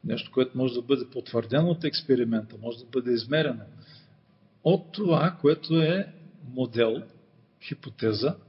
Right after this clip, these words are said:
теория. И от начина, по който тя се изгражда. От това, което служи за нейна основа.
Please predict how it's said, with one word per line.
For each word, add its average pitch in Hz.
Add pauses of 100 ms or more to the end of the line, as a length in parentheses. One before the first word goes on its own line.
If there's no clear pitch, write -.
(600)
теория. 131 (960)
И 117
от 107
начина, 147 (360)
по -
който -
тя 143
се -
изгражда. 117 (720)
От 117
това, 135
което 156
служи 160
за 131
нейна 135
основа. 117